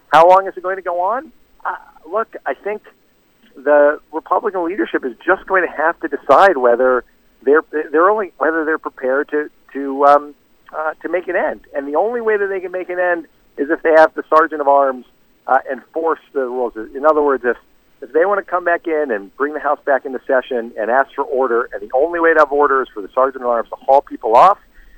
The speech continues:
I guess that's one option. I can't imagine that that's an option that they would pursue. I can't for the,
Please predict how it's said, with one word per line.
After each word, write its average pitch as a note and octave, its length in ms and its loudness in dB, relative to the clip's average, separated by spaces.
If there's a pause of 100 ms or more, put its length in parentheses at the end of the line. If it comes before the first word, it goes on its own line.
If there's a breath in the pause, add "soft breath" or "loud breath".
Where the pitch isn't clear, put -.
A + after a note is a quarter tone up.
I B2 100 -6
guess D#3 240 -4
that's C3 240 -4
one A#2 180 -4
option. G2 380 -8 (160)
I D3+ 120 -6
can't E3+ 320 -14 (120)
imagine B2 800 -4 (420 soft breath)
that A2 280 -2 (320)
that's A#2 360 -8
an A#2+ 80 -6
option A2 440 -6
that A2 160 -12
they A#2 100 -2
would A2 160 -4
pursue. D3 520 -4
I B2 120 2
can't D#3 320 -2 (320)
for D3+ 140 4
the, C3 280 2